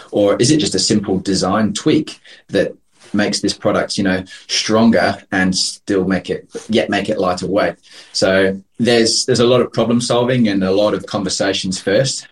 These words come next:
before we then start, you know, sketching concepts, sketching ideas. Um, so for us, tents, it was, it was a lot of that. What's out there already? Where do we want to play? You know, is it, is it developing a four season alpine, you know, tent, or is it more of a, uh,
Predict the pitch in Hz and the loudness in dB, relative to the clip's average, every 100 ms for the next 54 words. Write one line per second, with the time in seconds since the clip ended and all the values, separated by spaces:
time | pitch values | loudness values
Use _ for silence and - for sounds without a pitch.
0 | - 95 104 98 95 95 95 92 - 90 | -8 -4 0 0 0 0 0 -2 -2 -2
1 | 90 - 104 87 90 - - - - 90 | -2 -2 -4 -4 -4 -10 -12 -6 -2 0
2 | - 98 95 104 92 101 90 - 98 - | 0 -2 -2 -2 -2 0 -2 -2 -4 -4
3 | 90 90 87 92 92 90 - _ 92 90 | -4 -4 -2 -2 0 -2 -6 _ -6 -6
4 | 85 - 95 101 104 - - 120 117 - | -4 -4 -2 0 -2 -2 -2 -2 0 -2
5 | 87 95 - - 104 110 110 139 - - | -2 -2 -4 -4 -2 0 2 0 -2 -8
6 | - - - 113 - 113 113 107 107 110 | -20 -20 -6 -2 0 2 4 4 4 2
7 | 131 123 113 110 107 104 101 101 - - | 0 0 0 0 0 -2 -4 -6 -12 -6
8 | 98 110 131 - 95 95 104 95 98 - | -2 0 -2 -6 -6 -2 0 0 -2 -4
9 | 104 104 101 90 104 98 101 95 - 107 | -2 -2 -2 0 0 0 -2 -4 -4 -2
10 | 104 107 98 98 95 95 - _ 98 98 | -2 0 0 0 0 0 -2 _ -4 -2
11 | - 101 98 95 98 92 92 - - - | -2 -2 0 0 -2 -2 -4 -8 -16 -20
12 | - - 131 131 104 98 98 98 - 98 | -6 -2 0 0 0 0 2 0 -2 -2
13 | 95 90 95 90 90 78 87 85 | -2 0 0 0 0 -4 -6 -6